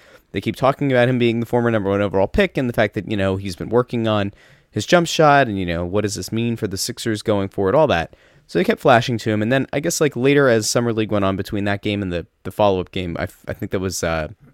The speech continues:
Phoenix and, yeah, it was Phoenix and Dallas. Uh, Fultz was in camera shot where he was, like, over the reporter's shoulder. And it was him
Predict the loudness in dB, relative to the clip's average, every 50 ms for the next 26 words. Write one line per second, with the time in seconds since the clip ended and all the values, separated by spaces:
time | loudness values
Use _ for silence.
0 | -20 _ _ -20 -20 -8 -2 0 0 2 2 0 -2 -2 -4 -6 _ 2 2 2
1 | 2 2 0 0 0 0 0 -2 -2 0 2 2 2 0 -2 -6 -8 -12 _ -20
2 | -20 _ _ -20 -20 -20 _ _ _ _ _ -20 _ -4 -2 0 0 0 -2 2
3 | 4 4 4 4 0 -2 2 4 4 4 4 2 -2 -6 _ _ -2 0 0 0
4 | -2 -2 -2 0 0 0 0 -2 0 0 2 2 2 2 0 0 -2 0 0 0
5 | -2 0 0 0 -2 -2 -8 _ _ _ 2 2 2 4 2 2 2 2 0 0
6 | 0 0 0 0 0 0 -2 -2 -2 0 2 2 2 2 2 0 0 -2 -4 _
7 | _ _ _ _ _ _ _ _ _ _ _ _ -4 _ 0 0 2 0 -2 -4
8 | -4 -2 0 0 2 0